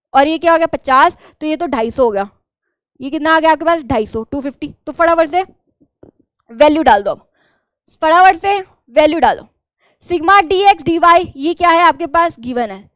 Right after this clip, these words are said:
सिग्मा डीएक्स डीवाई हमने निकाला है, ये निकाला सिग्मा डीएक्स डीवाई कितना निकला? दो सौ पाँच। कितना निकला? टू ज़ीरो फ़ाइव। माइनस सिग्मा डीएक्स कितना निकाला है? सिग्मा डीएक्स, सिग्मा डीएक्स कितना निकाला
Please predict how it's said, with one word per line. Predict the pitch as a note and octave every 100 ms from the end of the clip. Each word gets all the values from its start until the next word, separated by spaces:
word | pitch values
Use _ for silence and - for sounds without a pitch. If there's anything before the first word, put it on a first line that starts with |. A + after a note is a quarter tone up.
| _ _ -
सिग्मा | D4+ E4+ F4
डीएक्स | E4+ F4 C#4+
डीवाई | D#4+ D#4+
हमने | D#4+ D#4
निकाला | D#4+ D#4 C#4 D#4+
है, | F4 _
ये | B3
निकाला | B3+ B3+ C4 C4+
सिग्मा | C4 B3 C#4
डीएक्स | B3+ C4 A#3+
डीवाई | A#3+ B3+
कितना | C4 B3+
निकला? | A#3+ A#3+ C4+
दो | A#3 G#3+
सौ | A3+ C4
पाँच। | A3 - _
कितना | B3 C4
निकला? | C#4 C4+ D#4+ - _ _ -
टू | E4 F4
ज़ीरो | C4 C4 C4+
फ़ाइव। | - - _ _ B3+
माइनस | C4 D4+ E4+ D#4 A3+ _ _ _ _
सिग्मा | - F4 E4+ G4+
डीएक्स | F4 F4 F#4 F#4+
कितना | F#4+ E4 F4+
निकाला | F4 E4+ E4
है? | E4+
सिग्मा | D#4 C#4+ E4 D#4+
डीएक्स, | D4 D4+ D4 B3
सिग्मा | C#4+ C#4 E4 D#4
डीएक्स | D4 D4+ D4
कितना | D#4+ D4+
निकाला | C#4+ C4+ B3+